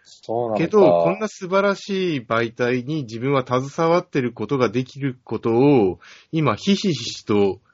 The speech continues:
Speaker 2: 感じています。
Speaker 1: すごいなぁ。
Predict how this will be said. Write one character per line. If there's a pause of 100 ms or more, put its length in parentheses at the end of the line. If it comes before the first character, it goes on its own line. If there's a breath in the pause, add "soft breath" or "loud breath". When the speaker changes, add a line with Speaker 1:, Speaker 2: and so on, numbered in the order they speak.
(240)
Speaker 2:
感
じ
て
い
ま
す。 (440)
Speaker 1:
す
ご
い
な
ぁ。